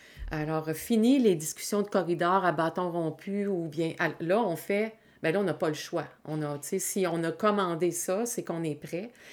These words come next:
Et je pense que dans ça, ça, ça, ça l'annonce aussi un changement de culture, euh, qui, j'ose l'espérer, ne sera pas uniquement,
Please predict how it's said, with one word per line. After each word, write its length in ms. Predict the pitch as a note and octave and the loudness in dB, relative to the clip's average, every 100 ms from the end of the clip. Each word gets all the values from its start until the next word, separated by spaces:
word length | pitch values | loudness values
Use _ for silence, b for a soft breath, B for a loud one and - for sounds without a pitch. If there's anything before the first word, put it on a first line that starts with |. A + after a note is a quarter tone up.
| B B | B B
Et 120 | - | -4
je 80 | D#3 | 0
pense 200 | A#3+ D4 | 2 4
que 80 | D4+ | 4
dans 220 | F#3+ F3+ | 4 2
ça, 240 | E3+ A#3+ C4 | 2 2 2
ça, 260 | - F3+ D3+ | 2 -2 -2
ça, 340 | - - F3 - | -4 -2 -2 -2
ça 200 | - F3 | -2 2
l'annonce 520 | F3 F#3 A3 A#3+ - | 2 4 2 0 -2
aussi 440 | F3 - B3 C4+ B B - | -6 0 2 2 B B -2
un 140 | F3 | 0
changement 380 | F3 G3 F#3 G3 | 0 0 2 0
de 60 | |
culture, 680 | F#3+ F#3+ D#3+ - G3 F#3+ D#3 D3+ - _ b b b b b - | 0 -4 -4 -4 -2 -2 -6 -10 -20 _ b b b b b -4
euh, 160 | D#3+ D#3 | 0 0
qui, 280 | - G3+ | -2 -4
j'ose 360 | F3+ A3 C4+ A3 | 4 8 8 8
l'espérer, 500 | F#3 F3+ F3 E3+ G#3+ | 2 2 2 4 4
ne 120 | G#3+ | 2
sera 260 | E3+ - E3+ | 0 -2 2
pas 120 | A3+ | 4
uniquement, 680 | A3+ F3+ E3+ F#3 F#3 G3+ | 4 2 -2 -4 -2 0